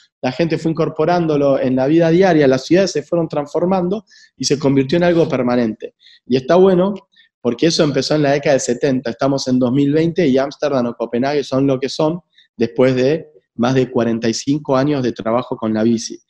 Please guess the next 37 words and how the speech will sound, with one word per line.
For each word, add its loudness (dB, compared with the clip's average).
Yo 0
creo 2
que -2
en 2
la 0
ciudad 0
de 4
Buenos 0
Aires -2
es -2
un 0
proceso -2
parecido. 0
Esto -4
empezó -2
hace 0
diez 2
años, -2
el -2
shock -2
nos -2
agarró 0
ahora, 0
y, 0
y 4
vamos 0
a -4
tener 0
que -4
seguir 0
recorriendo 0
un -2
camino 0
de -4
seguir 0
incorporando -2
infraestructura, 0